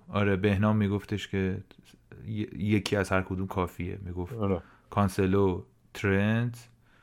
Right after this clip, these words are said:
Speaker 1: حالا اون موقع میگفت چیلول فکر کنم، الان مثلاً می‌شه
Speaker 2: جیمز.
Speaker 1: رودیگر مثلاً، جیمز مثلاً.
Speaker 2: آره. ببین، اه...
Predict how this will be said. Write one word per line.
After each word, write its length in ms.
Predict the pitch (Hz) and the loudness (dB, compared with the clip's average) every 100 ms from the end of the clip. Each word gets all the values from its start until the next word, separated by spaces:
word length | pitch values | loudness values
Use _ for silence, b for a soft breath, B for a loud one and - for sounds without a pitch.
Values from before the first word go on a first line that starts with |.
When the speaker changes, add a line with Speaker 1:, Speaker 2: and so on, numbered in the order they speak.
| _ _ | _ _
Speaker 1:
حالا 160 | - 101 | -4 0
اون 80 | 101 | 2
موقع 220 | 95 101 | 2 0
میگفت 280 | 101 104 - | 0 -4 -4
چیلول 380 | 101 92 98 | -4 0 0
فکر 200 | 110 120 | 0 -4
کنم، 460 | 117 117 117 113 110 92 | -2 -2 0 -2 -4 -4
الان 220 | 92 95 | -6 -6
مثلاً 400 | 98 - 101 101 | -8 -8 -8 -8
می‌شه 380 | 101 - 104 101 _ - - _ _ _ _ | -10 -10 -12 -12 _ -20 -20 _ _ _ _
Speaker 2:
جیمز. 440 | - - - - - | -2 -2 -2 -14 -8
Speaker 1:
رودیگر 420 | 95 95 92 92 | -4 -2 -2 -4
مثلاً، 400 | 95 - - - - 98 | -4 -12 -18 -20 -18 -8
جیمز 400 | - 98 - - _ | -4 -4 -4 -14 _
مثلاً. 460 | - _ 107 - - | -20 _ -8 0 0
Speaker 2:
آره. 80 | - B B B - | 0 B B B 12
ببین، 220 | 180 190 | 12 12
اه... 400 | - 123 117 - | 10 10 8 6